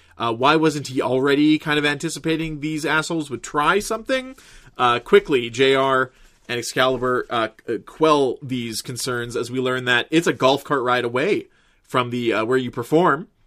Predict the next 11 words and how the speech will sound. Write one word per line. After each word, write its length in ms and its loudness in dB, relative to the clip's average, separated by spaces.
and, 260 -4
uh, 140 2
backstage. 640 2
So 180 -2
Cody 580 2
is, 180 0
is 220 -2
halfway 400 -2
across 380 -4
the, 280 -2
uh, 300 0